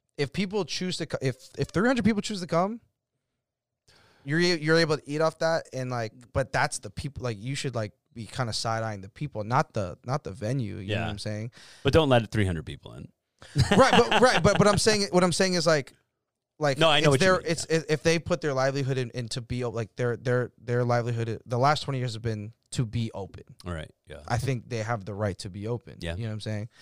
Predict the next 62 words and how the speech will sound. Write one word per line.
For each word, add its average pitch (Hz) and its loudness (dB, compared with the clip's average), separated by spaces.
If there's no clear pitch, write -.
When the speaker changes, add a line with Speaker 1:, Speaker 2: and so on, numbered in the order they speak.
Speaker 1:
They 170 0
should 143 -2
be 135 0
like, 113 -2
"Yeah, 120 0
hey, 104 -2
cap 120 2
it 110 -8
at 98 -12
sixty 95 -14
or 87 -14
whatever, 85 -12
and, 101 -16
like, - -16
we 104 -16
could - -14
spread 107 -8
'em 98 -10
out 98 -8
like 92 -10
this, 98 -14
and 98 -12
this 92 -12
is - -18
the 95 -14
way 98 -8
we're 95 -10
gonna 98 -10
do 107 -8
it. 101 -6
We 98 -10
don't 101 -10
make 101 -6
as 110 -10
much - -12
money, 165 0
but 113 -6
we're 117 -8
gonna 110 -6
be 107 -6
able 95 -6
to 98 -10
do, 98 -8
we 98 -10
can 107 -6
make 101 -6
some 107 -8
money, 95 -10
we 110 -12
can 98 -12
pay 107 -10
all 95 -6
our 87 -10
waitresses 104 -10
and - -16
Speaker 2:
Yeah. - -10
Speaker 1:
whatever." 90 -10
Speaker 2:
Right. 71 -18
Speaker 1:
Um, 92 -8
it's, - -8
it's - -2
so 160 4